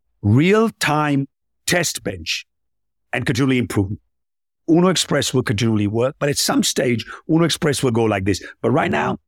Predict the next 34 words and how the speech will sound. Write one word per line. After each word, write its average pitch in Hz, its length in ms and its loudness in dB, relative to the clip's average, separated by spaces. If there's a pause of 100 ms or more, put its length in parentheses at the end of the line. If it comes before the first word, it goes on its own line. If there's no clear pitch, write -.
(120)
I'm, 123 280 -4
I'm, 123 260 -2
I'm 123 120 -4
putting 117 360 2
more 143 220 4
and 170 80 4
more 131 320 0 (340)
flags 139 360 0
up 131 160 0 (280)
in 110 140 0
cities 139 640 2 (220)
in 117 120 -2
the 107 80 0
ground, 120 380 -2 (380)
and 180 140 4
more 208 140 4
people 208 300 0
will 208 100 2
come, 233 280 -2 (260)
and 156 100 0
we 190 80 4
will 190 80 4
join 123 360 2
them, 110 160 0
and 143 120 0
we'll 151 140 4
let 143 160 2
them 127 140 -2
in, 113 260 -2
we'll 127 100 0
let 117 180 0
this 117 220 -2
do 101 220 -2
this. 92 180 -4